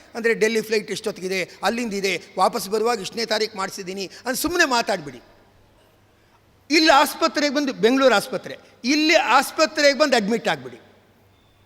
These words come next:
ನಾವು ನಿಮ್ಗೆ ಸರ್ಜರಿ ಮಾಡ್ತೀವಿ, ಒನ್ ವೀಕ್ ಟ್ರೀಟ್ಮೆಂಟಲ್ಲಿ ಇರ್ತೀರಾ, ಆ ಟ್ರೀಟ್ಮೆಂಟ್ ಮುಗಿಸ್ಕೊಂಡು ಆಮೇಲೆ ವಾಪಸ್ ಮನೆಗೆ ಹೋಗಿ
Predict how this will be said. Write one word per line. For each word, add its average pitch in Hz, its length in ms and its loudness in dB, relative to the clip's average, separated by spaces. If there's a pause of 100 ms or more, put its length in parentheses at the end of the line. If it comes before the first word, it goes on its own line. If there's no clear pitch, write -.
(360)
ನಾವು 349 300 0
ನಿಮ್ಗೆ 311 260 2
ಸರ್ಜರಿ 285 380 0
ಮಾಡ್ತೀವಿ, 269 560 -4
ಒನ್ 262 460 -6
ವೀಕ್ 277 320 -6
ಟ್ರೀಟ್ಮೆಂಟಲ್ಲಿ 247 680 -4
ಇರ್ತೀರಾ, 247 380 -2 (180)
ಆ 247 80 4
ಟ್ರೀಟ್ಮೆಂಟ್ 294 500 0
ಮುಗಿಸ್ಕೊಂಡು 311 680 -2
ಆಮೇಲೆ 311 220 2
ವಾಪಸ್ 277 360 2
ಮನೆಗೆ 202 280 -4
ಹೋಗಿ 120 220 -16